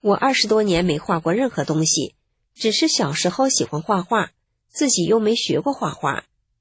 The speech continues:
在师父的加持下，我从插图到文字，下笔流畅，思绪清晰，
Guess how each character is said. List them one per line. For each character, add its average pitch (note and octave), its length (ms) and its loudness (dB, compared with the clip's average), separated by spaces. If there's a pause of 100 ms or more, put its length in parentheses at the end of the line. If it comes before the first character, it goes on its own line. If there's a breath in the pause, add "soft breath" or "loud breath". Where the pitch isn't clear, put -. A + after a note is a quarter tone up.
(200)
在 G#3 180 0
师 A#3+ 220 0
父 A#3 120 -4
的 F#3+ 100 -4
加 A#3 220 -2
持 - 180 -2
下， D#3 340 0 (460)
我 G#3+ 120 2
从 A3+ 260 0
插 C4 260 0
图 G3 240 -2
到 G#3 160 2
文 E3 240 0
字， F#3+ 320 2
下 A#3 280 -2
笔 A#2+ 180 -6
流 C3 180 -2
畅， E3+ 360 -2 (200 soft breath)
思 B3+ 240 -4
绪 A3+ 180 -2
清 A3+ 280 0
晰， A#3 340 -2